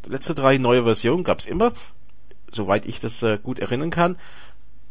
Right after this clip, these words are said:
die neue Version wegen Sicherheits-, äh, Updates und dann kurz darauf, sei es zwei Tage später, jetzt eine Woche später vielleicht, eine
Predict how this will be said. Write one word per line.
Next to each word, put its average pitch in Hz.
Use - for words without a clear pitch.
die 131
neue 117
Version 123
wegen 95
Sicherheits-, 170
äh, -
Updates 160
und 131
dann 113
kurz -
darauf, 127
sei 113
es -
zwei 117
Tage 101
später, 143
jetzt 107
eine -
Woche 117
später 131
vielleicht, 117
eine 123